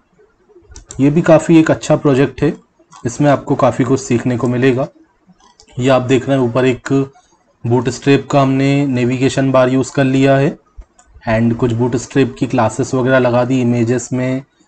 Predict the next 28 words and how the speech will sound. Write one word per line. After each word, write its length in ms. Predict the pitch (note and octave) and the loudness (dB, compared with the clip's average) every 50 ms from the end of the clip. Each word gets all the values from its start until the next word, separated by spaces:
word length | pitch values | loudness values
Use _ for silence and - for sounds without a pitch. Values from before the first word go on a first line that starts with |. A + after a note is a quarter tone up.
| _ _ _ _ - | _ _ _ _ -6
and 200 | A2+ A2 A2+ A2+ | -2 -2 0 2
यहाँ 220 | A#2 A#2 A#2 A#2 A#2 | 2 2 2 0 -2
पे 120 | A#2 B2 | -2 -6
फॉन्ट 300 | A2 - A#2+ A#2 A#2 A#2+ | -4 -2 0 0 0 0
ऑसम 280 | B2 A#2 A#2 B2 A#2+ A#2 | -2 -2 -2 -4 -4 0
के 80 | A#2+ B2+ | 0 2
icons 440 | A2+ G#2+ G#2+ - C3+ C3 C3 - - | 2 2 0 -2 -2 -4 -2 -2 -2
use 180 | B2+ B2+ A#2+ - | -2 -2 -4 -4
कर 120 | - C3+ | -4 -4
लिए 220 | B2 B2 B2+ C3 C3 | -2 -2 0 0 0
links 340 | B2 B2+ B2+ B2 - - C#3+ | 0 0 -2 -4 -4 -4 -4
में। 160 | C#3+ G3 A#3 - _ _ _ _ _ _ _ - | -4 -4 -4 -8 _ _ _ _ _ _ _ -2
यहाँ 220 | C3+ C3+ C3+ C#3 | 0 0 0 0
पे 160 | C3+ - D3+ | 2 0 0
एक 120 | C#3 - C3+ | 0 0 0
image 280 | A#2+ B2 C3 C3 B2 | 0 0 0 0 0
हमने 240 | C3+ C3 C3+ C3+ C3 | 0 0 0 0 0
दे 120 | B2 C3 | 0 0
दी 160 | A#2+ C3+ C3+ B2+ | 2 0 0 -2
static 540 | - - - C#3 B2+ A#2+ F#3+ G3+ F#3+ - - - _ _ _ _ _ _ _ - | -2 -4 -2 -2 0 0 -2 -4 -4 -10 -18 -20 _ _ _ _ _ _ _ -4
and 120 | B2 B2 | -2 0
नीचे 380 | B2+ B2+ C3+ C3 - D#3 D3+ D3 | 0 0 0 0 2 2 2 2
एक 140 | C#3+ C#3+ - | 0 -2 -4
footer 300 | - C3 A#2+ A#2+ C3+ C3 | -2 -2 0 2 2 2
हमने 220 | C3+ C3 C3 C3+ B2 | 2 2 0 0 0
बना 220 | B2+ C3 B2+ B2 | 0 0 0 0
दिया 240 | B2 B2+ C3 C3+ C#3 | 0 0 0 0 2
है। 220 | C#3 D3 G3 A#3 | 0 0 -2 -4